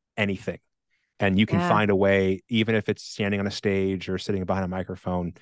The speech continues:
Speaker 1: um, you just gotta figure out how to do it your way that's different than an extrovert.
Speaker 2: Yeah, that's good. I love that.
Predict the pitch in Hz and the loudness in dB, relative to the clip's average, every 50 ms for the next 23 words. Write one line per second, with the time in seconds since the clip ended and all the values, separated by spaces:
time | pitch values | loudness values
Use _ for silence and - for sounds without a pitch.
0 | - - - - _ _ _ - 95 90 90 87 85 190 101 107 104 - - 104 | -20 -20 -20 -20 _ _ _ -2 0 2 2 2 0 2 2 0 2 2 0 0
1 | 98 - - 95 98 95 95 95 90 85 95 95 92 90 92 98 92 90 87 90 | 0 0 0 0 0 0 0 -2 -4 -2 -2 -4 -4 -4 -6 -6 -4 -4 -2 -4
2 | 87 85 85 85 87 - - - 90 - - 90 - - - 82 - - - - | -4 -4 -6 -8 -8 -8 -4 -4 -4 -2 -4 -4 -4 -4 -6 -6 -8 -10 -12 -10
3 | - - - - - - - _ - _ _ _ _ _ _ _ _ _ _ _ | -12 -12 -10 -10 -12 -12 -12 _ -20 _ _ _ _ _ _ _ _ _ _ _
4 | _ - 202 196 190 185 180 175 170 185 180 170 - - - 175 165 160 165 170 | _ -2 -2 0 0 0 -2 -2 -2 -4 -4 -6 -6 -4 -4 -2 -2 0 -2 -4
5 | 175 - - 165 175 175 175 180 - - - - - | -6 -6 -6 -4 -4 -4 -4 -4 -6 -6 -6 -6 -8